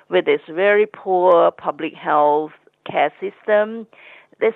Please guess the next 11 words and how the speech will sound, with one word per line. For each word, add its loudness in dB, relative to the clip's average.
no 4
monitoring, -6
there's -4
no -4
detection -10
of -8
any -6
changes -4
in -8
health -2
outcome. -2